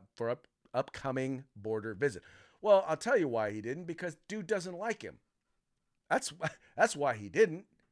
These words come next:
That's why he didn't offer it to him, because dude, he doesn't like dude. Anyway, um, it says here, during a press conference, a reporter asked Jean-Pierre why National Border Patrol Council President Brandon Judd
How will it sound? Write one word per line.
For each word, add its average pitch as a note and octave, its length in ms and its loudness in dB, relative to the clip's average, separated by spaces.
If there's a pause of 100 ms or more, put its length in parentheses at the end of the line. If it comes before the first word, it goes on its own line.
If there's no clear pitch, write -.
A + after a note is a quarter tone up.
(160)
That's G3+ 180 -2
why C#3+ 140 2
he C3+ 40 0
didn't B2 200 -4
offer F3 280 2
it - 120 -8
to D#3+ 120 -2
him, F#3+ 80 -4
because F3 320 -6
dude, F#3 260 -10
he D#3+ 140 -8
doesn't G3+ 320 -2
like C4 220 -6
dude. A#2+ 260 -4 (1080)
Anyway, F3 320 0 (1300)
um, D#3+ 380 2 (960)
it E3 120 0
says A3+ 220 6
here, G3 160 6
during G#3 260 4
a A#3 60 -2
press G3+ 320 4
conference, C#3 560 -2
a D3 100 2
reporter D3 560 2
asked D3 440 2
Jean-Pierre C#3+ 680 -2
why D3+ 480 4
National E3 460 -4
Border C#3 380 0
Patrol B2 520 -4
Council B2 420 -6
President A2+ 540 -6 (300)
Brandon D3+ 440 0
Judd A#2 380 0